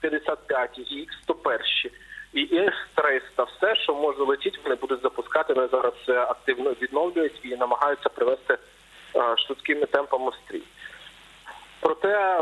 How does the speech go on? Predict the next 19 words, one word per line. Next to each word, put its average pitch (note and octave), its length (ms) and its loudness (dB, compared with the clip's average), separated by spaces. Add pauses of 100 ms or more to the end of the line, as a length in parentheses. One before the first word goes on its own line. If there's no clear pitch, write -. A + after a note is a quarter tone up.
ви F#3 140 0
згадайте, E3+ 560 -2
що D#3+ 440 -2
з - 840 -2
шістдесяти - 640 -2
випущених D3 680 -2
ракет G3 360 0 (160)
було C#3+ 340 -2
збито E3+ 240 -2
тоді, D3+ 360 -8
якщо D3 300 2
я C#3 60 0
не C#3 80 0
помиляюсь, C3+ 460 0
п'ятдесят C#3 600 -2
шість - 800 -2
чи - 120 0
п'ятдесят C#3 400 0
чотири. - 440 -2